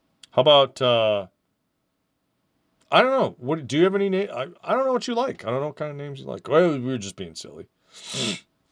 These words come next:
Uh, as I said before, uh, this is, like, the fastest hour of the day. You realize it's already ten to the hour. This episode's already almost over.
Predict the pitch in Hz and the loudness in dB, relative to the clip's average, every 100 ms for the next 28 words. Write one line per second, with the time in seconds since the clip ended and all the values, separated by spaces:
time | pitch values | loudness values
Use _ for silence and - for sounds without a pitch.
0 | _ _ _ - 135 131 127 123 - _ | _ _ _ -8 6 8 10 8 2 _
1 | _ - - 170 185 165 160 - 165 139 | _ -8 4 6 6 4 2 2 0 0
2 | 131 165 160 123 120 123 _ _ _ _ | -8 0 2 2 0 -6 _ _ _ _
3 | _ 180 175 196 175 185 208 196 190 127 | _ -20 -18 -16 -18 -20 _ -20 -10 -2
4 | 151 147 135 143 123 - 139 139 135 120 | 0 2 0 0 -2 4 6 6 2 -6
5 | - 135 123 123 104 101 107 98 90 - | -6 0 2 2 -2 -6 -4 -4 -6 -14
6 | _ _ 131 143 143 123 117 127 117 101 | _ _ -2 4 6 4 0 0 0 -4
7 | - 120 110 110 107 101 92 95 98 95 | -6 -6 -6 -8 -6 -2 0 -2 -4 -10
8 | - - 120 107 107 101 104 95 92 92 | -14 -2 -2 0 -2 0 0 -2 -2 -6
9 | 87 90 85 80 | -6 -8 -10 -14